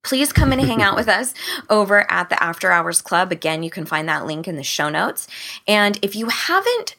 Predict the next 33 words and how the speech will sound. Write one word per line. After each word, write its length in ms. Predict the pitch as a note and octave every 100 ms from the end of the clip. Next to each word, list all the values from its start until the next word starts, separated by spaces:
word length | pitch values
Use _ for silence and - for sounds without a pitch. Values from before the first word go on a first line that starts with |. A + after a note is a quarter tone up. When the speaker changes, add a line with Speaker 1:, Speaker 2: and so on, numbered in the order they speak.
| E3+
Speaker 1:
done 280 | F#3 F#3+ G3+
so 240 | A3 G3
already, 480 | F#3+ E3+ E3 E3 D#3+
we 180 | D#3+ A3+
would 460 | D4 G#3+ D#3+ D3 -
really, 400 | F3+ E3+ D#3+ D3
really 340 | D3+ D#3+ D#3
appreciate 560 | D3 - C#3 - D3+ D#3
it 260 | F3 - - - -
if 160 | E3 F3
you 100 | F3
would 160 | E3+
leave 180 | E3 D#3+
us 200 | D3+ -
an 80 | D#3 -
iTunes 560 | D3 D3 - D#3 D3+
review. 420 | D#3+ D3 C3+ C#3 - - -
You 160 | F#3+
can 120 | A#3 G3+
Speaker 2:
Yeah. 40 |
Speaker 1:
also 300 | E3 E3 E3+
very 360 | D#3 F3 E3+ F3
easily 380 | E3 E3 E3
find 320 | D#3+ E3 D#3 D3+
instructions 680 | D#3+ - C#3 - D#3 D#3+
to 100 | -
do 160 | D#3 D3+
so 240 | - E3+
on 100 | F3
the 80 | C#3+
show 220 | D#3+ E3
notes 260 | D#3 E3 -
page, 560 | - G#3+ A3+ B3 -